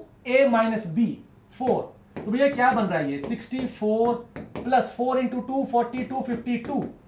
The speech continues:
तो कितना आ गया भैया, बिल्कुल सही जवाब दिया आपने, थ्री वन सिक्स, बिल्कुल सही जवाब दिया आपने, बहुत बढ़िया। तो चलो ये baby identity का काम खत्म करते हैं। आप Baby identity बहुत सीख ली, उसका, आ,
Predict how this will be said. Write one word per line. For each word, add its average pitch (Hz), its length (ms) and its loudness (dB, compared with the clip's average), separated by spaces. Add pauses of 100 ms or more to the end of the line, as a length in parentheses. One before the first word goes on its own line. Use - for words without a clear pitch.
(400)
तो 202 60 -4
कितना 226 300 0
आ 208 140 6
गया 202 140 2
भैया, 214 240 2 (140)
बिल्कुल 285 380 6
सही 233 180 2
जवाब 180 360 2
दिया 135 140 -6
आपने, 123 240 -10
थ्री 285 360 4
वन 214 260 4
सिक्स, - 340 -12 (140)
बिल्कुल 208 340 -6
सही 277 200 4
जवाब 170 340 -2
दिया 131 120 -12
आपने, 139 200 -16 (340)
बहुत 247 220 4
बढ़िया। 143 260 -4 (800)
तो 330 80 6
चलो 339 220 6
ये 330 160 4
baby 240 400 4
identity 262 380 2
का 254 80 0
काम 240 240 2
खत्म 220 220 0
करते 123 260 -8
हैं। 117 60 -8
आप - 120 -14 (360)
Baby 285 340 4
identity 285 320 4
बहुत 262 380 0
सीख 214 220 -8
ली, 233 220 -4
उसका, 208 320 -2
आ, 165 460 0